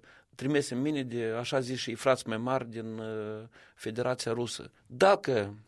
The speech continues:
Federația Rusă dorea ca pe acest teritoriu să fie pace, aceasta se întâmpla de mult, de mult. Însă noi vedem că interesele sunt cu totul altele.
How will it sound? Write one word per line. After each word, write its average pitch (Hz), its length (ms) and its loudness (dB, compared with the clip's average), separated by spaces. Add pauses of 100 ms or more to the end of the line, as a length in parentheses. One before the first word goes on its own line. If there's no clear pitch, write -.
(220)
Federația 135 680 0
Rusă 117 360 -4
dorea 110 720 -2
ca 98 160 -8
pe - 120 -8
acest - 460 -6
teritoriu 113 420 -6
să - 120 -12
fie 110 160 -6
pace, 131 500 -6 (580)
aceasta 127 420 -4
se - 120 -8
întâmpla 113 640 -10 (280)
de 107 180 -6
mult, 131 540 -6
de 104 220 -10
mult. 98 360 -10 (520)
Însă 143 480 -2 (140)
noi 120 320 -4
vedem 104 440 -6
că 95 140 -12
interesele 110 760 -6
sunt 135 640 -12 (220)
cu - 100 -20
totul 139 480 -8
altele. - 540 -2